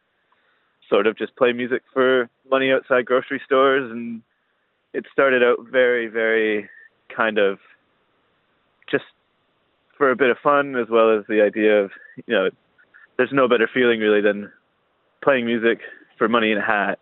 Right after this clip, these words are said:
and then turning around and walking into the grocery store and immediately changing it into, like, bread and your lunch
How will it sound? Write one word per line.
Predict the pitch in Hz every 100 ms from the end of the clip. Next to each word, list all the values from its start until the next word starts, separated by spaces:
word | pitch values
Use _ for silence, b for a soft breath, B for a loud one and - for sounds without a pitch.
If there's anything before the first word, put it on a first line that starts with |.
| _
and | 101
then | 107 104
turning | 127 113
around | 107 104
and | 101
walking | 107 104 107
into | 104 95
the | 98
grocery | 107 - 95
store | 98 95
and | 98 95 _ _ 110
immediately | 107 107 95 98
changing | 120 101 95
it | 90
into, | 101 98 95
like, | 92 92
bread | 104 98 95 92
and | 95 95 B B B B B B B _ _ _
your | 107 101
lunch | 120